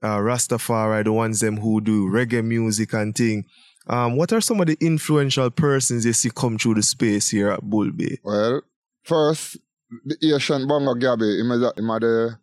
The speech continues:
Speaker 1: Mm-hmm.
Speaker 2: main person where come and burn stone and burn rock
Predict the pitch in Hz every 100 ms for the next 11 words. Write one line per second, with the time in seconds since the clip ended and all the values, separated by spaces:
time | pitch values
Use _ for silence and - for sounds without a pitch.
0 | - 113 123 123 135 117 - 120 107 -
1 | 92 78 73 _ - 98 - 120 110 107
2 | 98 98 95 95 _ _ _ 113 131 123
3 | 113 101 - 135 113 104 104 98 117 104
4 | 107 101